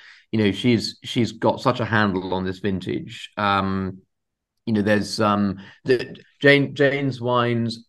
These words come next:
are never less than, uh, elegant, are never less, that they never present less than kind of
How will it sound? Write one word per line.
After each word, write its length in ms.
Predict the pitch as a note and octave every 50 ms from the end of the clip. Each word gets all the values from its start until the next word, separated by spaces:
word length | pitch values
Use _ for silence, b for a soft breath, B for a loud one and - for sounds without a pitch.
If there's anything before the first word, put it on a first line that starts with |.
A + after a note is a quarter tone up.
| _ _ _ -
are 120 | A2 A2
never 760 | G#2+ G#2+ A2+ A#2 B2 B2+ C3 C3+ B2 A#2+ B2 A#2 A#2 A2 - -
less 720 | A#2+ A#2+ A#2 A#2+ A#2 A2 G2+ - - - - - - - _ b b b b b b b b -
than, 560 | C#3 A2 B2 A2 G#2+ G#2 G#2 G2+ G2 G2 G2 -
uh, 240 | G#2 G#2+ G#2 G#2 G#2 -
elegant, 560 | A#2+ B2+ C3 B2+ A2 B2+ B2 B2 A#2 - -
are 60 | G#2+
never 280 | G#2+ A2 A2+ G#2+ G#2+ G#2+
less, 420 | G#2 G#2 G2+ G#2 - - - -
that 220 | - A2+ G#2+ F#2+ -
they 140 | A2 A2 A2
never 260 | A#2 A#2+ A#2+ G#2+ A2+
present 500 | - - G#2+ F#2 G2+ A2 G#2+ G#2 - -
less 280 | A2+ G#2+ G#2 - -
than 140 | - G#2+ F#2+
kind 160 | - G#2+ G2+
of 160 | G2 G2 -